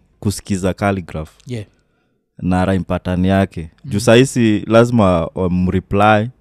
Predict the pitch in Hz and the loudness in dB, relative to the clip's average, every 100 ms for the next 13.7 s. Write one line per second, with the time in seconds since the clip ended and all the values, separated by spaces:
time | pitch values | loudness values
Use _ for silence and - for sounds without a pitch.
0 | - 160 156 - - 98 123 139 123 95 | -12 -6 -6 -8 -2 6 6 6 4 4
1 | 90 104 113 95 95 101 95 85 - 90 | 2 2 2 4 0 -2 -4 -4 -4 -6
2 | - 101 98 87 - 87 - 76 101 _ | -4 -4 -4 -6 -10 -12 -12 -16 -18 _
3 | _ 127 113 _ 101 101 101 _ - - | _ -20 -20 _ -18 -18 -20 _ -10 -2
4 | 101 98 98 98 95 92 104 104 95 104 | 2 4 4 4 2 0 0 0 0 -2
5 | 98 95 - 85 87 85 - 82 78 69 | -2 -4 -10 -8 -8 -10 -10 -10 -8 -10
6 | 80 107 98 95 85 80 82 90 92 90 | -4 -2 0 0 -2 -4 -6 -6 -8 -10
7 | - _ _ _ 123 110 104 98 - 107 | -18 _ _ _ -16 -4 -2 0 2 4
8 | 101 120 110 85 104 - - _ _ _ | 6 4 2 4 4 2 -6 _ _ _
9 | - 117 143 131 - - 98 98 113 104 | 4 6 8 6 0 -4 0 4 2 2
10 | 80 78 92 90 - 80 85 - 78 - | -2 -4 -4 -6 -6 -10 -10 -8 -12 -12
11 | _ - 135 117 117 _ 98 92 87 92 | _ -20 -18 -18 -20 _ 0 0 0 -2
12 | 90 87 - 80 87 85 - - 247 196 | -2 -4 -6 -4 -2 -4 -4 2 6 4
13 | - 143 139 104 78 78 | 6 6 6 4 2 -6